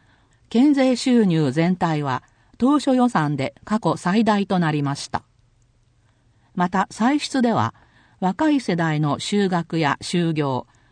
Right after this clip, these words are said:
子育てなどを支える若者Z世代応援パッ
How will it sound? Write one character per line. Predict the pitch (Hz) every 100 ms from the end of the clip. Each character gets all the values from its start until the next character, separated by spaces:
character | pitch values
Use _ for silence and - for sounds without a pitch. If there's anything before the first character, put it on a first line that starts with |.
| _ -
子 | 196
育 | 302 294 254
て | 190
な | 185 180
ど | 165
を | 160
支 | 151 143 156
え | 139 135
る | 123 - _ _ -
若 | 147 220 202
者 | 185 175 165 -
Z | 175 165 - 262
世 | 247 233
代 | 185 151 -
応 | - 220 254
援 | 247 240
パ | 233
ッ | 233